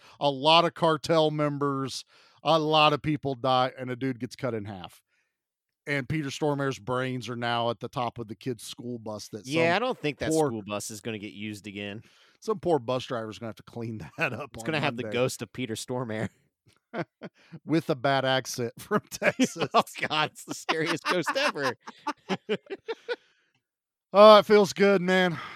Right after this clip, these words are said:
Speaker 1: It feels so good.
Speaker 2: Ah, it, it feels good that we, you know, we covered something that makes sense. Thank you,
Speaker 1: Yes.
Speaker 2: Arnold. Thank you for saving this podcast once again from the depths of hell.
Speaker 1: Yep.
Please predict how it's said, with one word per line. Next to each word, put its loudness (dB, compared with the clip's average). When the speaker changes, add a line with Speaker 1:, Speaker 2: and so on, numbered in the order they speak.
Speaker 1:
It 2
feels 2
so 0
good. 2
Speaker 2:
Ah, 4
it, 2
it 0
feels 2
good -2
that -6
we, -6
you -4
know, -2
we -4
covered 2
something -8
that -8
makes -12
sense. -10
Thank 0
you, -2
Speaker 1:
Yes. -6
Speaker 2:
Arnold. 0
Thank 0
you -6
for -14
saving -6
this -10
podcast 0
once -4
again -2
from -4
the -2
depths -4
of 0
hell. 2
Speaker 1:
Yep. -12